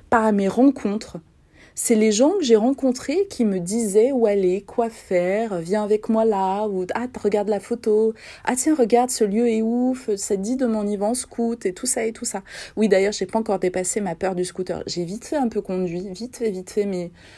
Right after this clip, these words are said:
genre en, en mode parking et tout ça, et tout ça. Mais j'ai pas encore dépassé ça, là. J'ai pas level up sur, euh, cette barrière mentale. Bref. Euh, quand j'étais à Koh Samui, et avant qu'il, qu'il pleuve et tout, j'avais fait une visite guidée dans la journée. D'ailleurs, c'est génial ça pour rencontrer des gens.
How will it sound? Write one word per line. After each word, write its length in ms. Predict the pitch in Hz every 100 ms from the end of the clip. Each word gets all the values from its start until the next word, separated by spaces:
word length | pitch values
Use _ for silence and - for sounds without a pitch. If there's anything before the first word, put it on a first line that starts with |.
| -
genre 200 | - 165
en, 180 | 165 175 -
en 120 | 175
mode 220 | 180 180
parking 760 | 180 - - 196 190 196 190 170
et 80 |
tout 160 | 170 180
ça, 420 | - - 180 185
et 80 | 170
tout 140 | -
ça. 240 | - 214 269 _ - - - - -
Mais 80 | 196
j'ai 140 | 202
pas 120 | 240
encore 200 | 247 254
dépassé 460 | 190 202 196 - 190
ça, 240 | - 185
là. 100 | 175 -
J'ai 140 | -
pas 160 | 208 208
level 360 | 196 190 196
up 180 | 208 -
sur, 280 | - 190 180
euh, 120 | 165
cette 220 | - 170
barrière 320 | 160 170 180
mentale. 400 | 175 170 165 156 165 _ _ _ _ - - - -
Bref. 480 | 175 180 170 - - - - - - - - - -
Euh, 220 | 196 190
quand 160 | 190 208
j'étais 320 | 214 226 370
à 140 | 254
Koh 160 | 226 269
Samui, 600 | - 226 202 202 233 262 -
et 460 | 185 175 170 170
avant 240 | 170 180 240
qu'il, 300 | - 185 165
qu'il 180 | - 185
pleuve 300 | - 220 196
et 80 |
tout, 160 | 180 240
j'avais 240 | 220 165
fait 160 | 165 226
une 100 | 202
visite 420 | 175 180 196 -
guidée 400 | 175 165 180 208
dans 120 | 196
la 100 | 170
journée. 320 | 165 170 202 247
D'ailleurs, 220 | 190 208
c'est 160 | -
génial 340 | 180 202 220 226
ça 160 | -
pour 160 | 185 165
rencontrer 400 | 165 175 170 185
des 140 | 170
gens. 180 | 170 165